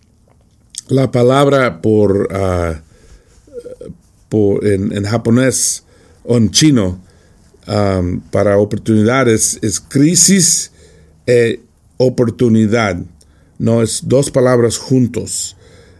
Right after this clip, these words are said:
Y, y siempre en cada situación o cada reto hay un crisis, pero también hay una oportunidad de hacer algo positivo, ¿no?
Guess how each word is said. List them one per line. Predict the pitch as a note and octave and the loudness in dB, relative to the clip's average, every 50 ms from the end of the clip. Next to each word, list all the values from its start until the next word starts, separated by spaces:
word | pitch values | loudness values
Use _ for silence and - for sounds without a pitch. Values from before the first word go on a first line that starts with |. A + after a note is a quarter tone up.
| _ - | _ -4
Y, | - A2 G#2 G#2 G2+ G2+ G2 F#2+ G2 G2 - | -2 0 2 2 0 0 0 -2 -2 -4 -6
y | - - G#2+ G#2 G2+ F#2+ F#2+ G2 - | -6 -4 -2 -2 -2 -2 -4 -4 -6
siempre | - - - D3 D3 D3+ D3+ D#3 B2+ A#2 A#2 B2 A#2 - - _ _ _ _ _ _ _ _ _ _ _ _ | -6 -4 0 0 0 0 0 0 0 0 0 -2 -4 -8 -16 _ _ _ _ _ _ _ _ _ _ _ _
en | - G#2 G#2 G2+ G2 F#2+ | -4 -4 -2 -2 -2 -4
cada | F#2 - A#2+ C3 C#3 | -4 -2 -2 0 -2
situación | - - C3+ A#2 A2 A#2+ A#2 A2 - - B2+ A#2+ G#2+ G#2 G2+ G#2 A2 - | 0 -2 -2 -2 0 0 0 0 0 0 0 2 2 2 2 0 0 -2
o | - F#2+ | -4 -6
cada | F#2 - G#2+ A2+ B2 A#2+ | -6 -2 0 0 0 2
reto | G#2+ G#2+ A2+ A2+ G2+ - - G#2 G#2 G#2+ - - | 0 0 -2 -2 -2 -2 -2 -2 -2 -2 -4 -4
hay | G#2 G#2 G#2+ | -4 -2 0
un | A2 G#2+ G#2+ | 0 0 0
crisis, | - B2+ C3+ C#3+ C#3 C3+ - A2+ G#2+ - - - - _ - - _ - - _ | 0 0 0 0 0 -2 -4 -4 -4 -6 -8 -14 -18 _ -20 -20 _ -20 -10 _
pero | - A2 A2+ A2+ | -2 -2 0 0
también | A2+ B2 A#2 B2 C#3+ D3 | 0 0 2 2 2 2
hay | D3+ D3+ D3+ | 2 2 2
una | D#3 D3+ D3+ D3+ D3 | 2 2 2 2 0
oportunidad | C#3+ - - B2 C3 B2+ C3 A#2+ A#2 - C3 A#2+ B2 A#2 A2 A2+ B2+ C3 A2+ F2+ F#2 F2 - _ _ _ _ - - - _ _ _ _ _ _ - - | 0 0 0 -2 -2 -2 -4 -4 -2 -2 0 2 2 2 2 2 0 0 -2 -4 -6 -10 -16 _ _ _ _ -20 -20 -20 _ _ _ _ _ _ -18 -12
de | G2+ G2+ G2+ F#2+ F#2+ F#2+ G2 G2 - - - _ - _ _ _ _ - _ _ _ _ _ _ _ | -4 -2 0 2 2 2 0 -2 -4 -8 -12 _ -20 _ _ _ _ -20 _ _ _ _ _ _ _
hacer | - A2 G#2+ - - A2 | -10 -6 -4 -2 0 0
algo | A2 A#2+ B2+ B2+ B2 A#2 - | 0 2 2 0 0 0 -2
positivo, | A2 A2 G2+ - G2 F2+ F2+ - - G2+ G2 F2+ F2 F2 F2+ G2+ - - | -2 -4 -2 -4 -6 -6 -6 -6 -4 -4 -4 -4 -6 -10 -12 -16 -14 -10
¿no? | G2+ G#2 G#2 A2+ A#2+ A#2 | -6 -4 -2 -2 -4 -6